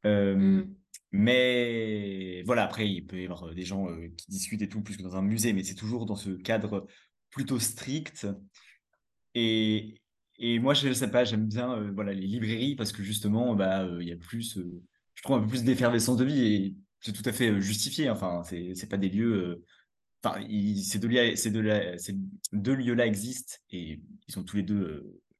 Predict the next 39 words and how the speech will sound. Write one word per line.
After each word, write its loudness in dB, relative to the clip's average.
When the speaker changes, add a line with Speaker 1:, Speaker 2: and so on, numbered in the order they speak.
Speaker 1:
lieux 0
d'exister, -2
effectivement. -6
Mais 4
c'est 4
juste 2
que, 2
voilà, 6
moi, 6
euh, 0
je, 0
je, 2
je 2
retrouve 0
des, 2
des -4
ob-, -4
des 2
objectifs -4
différents 0
à 2
aller 0
dans 0
soit -4
l'un, 0
soit -6
l'autre, -6
euh, -16
pour -20
trouver, -2
euh, -4
bah, -8
voilà, -8
mes -10
mangas -6
ou -16
mes -18
livres -16
que -20